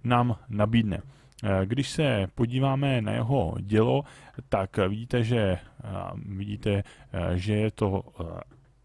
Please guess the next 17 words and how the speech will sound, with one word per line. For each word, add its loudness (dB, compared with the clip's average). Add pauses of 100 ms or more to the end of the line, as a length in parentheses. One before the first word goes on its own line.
(800)
dělo 2
s -4
automatickým 0
nabíjením. 2 (360)
Máte 2 (160)
dva 0
náboje, 0 (360)
eh, -6
v -8
zásobníku 2 (400)
a, -2 (280)
a 4 (240)
nabíjíte 0
nějakých -6 (280)
čtyři 0
celá 0
šest -6